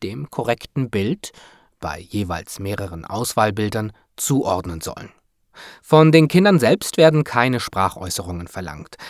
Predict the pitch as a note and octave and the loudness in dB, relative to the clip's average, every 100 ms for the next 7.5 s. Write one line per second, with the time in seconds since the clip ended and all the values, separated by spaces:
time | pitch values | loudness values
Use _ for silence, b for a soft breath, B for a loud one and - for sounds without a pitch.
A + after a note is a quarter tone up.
0 | - F3+ F3 E3 - E3 D#3 - A#2+ D3+ | -6 0 0 2 2 4 4 4 2 0
1 | - D3 C#3 D3+ B2 A#2+ A#2+ - - F#2+ | 0 -4 -4 -6 -8 -6 -6 -6 -10 0
2 | G2+ A2+ - A2+ - B2 B2+ - F2+ - | 2 2 -2 -10 -2 0 0 -4 -14 -12
3 | - - _ _ _ b b b b b | -12 -14 _ _ _ b b b b b
4 | _ - D3 D3+ D3 C#3+ - G#2 D#3+ - | _ 0 2 4 4 2 2 0 0 -4
5 | - F#3 D#3 - C#3 A#2+ - B2+ G#3+ - | -2 0 0 -2 -2 -2 -2 -4 -4 -6
6 | - - D3+ C#3+ B2+ - A#2+ C#3 - - | -8 -4 -2 -2 -4 -6 0 0 0 -4
7 | E3 C3 C3 C#3 C3+ | 0 2 2 2 0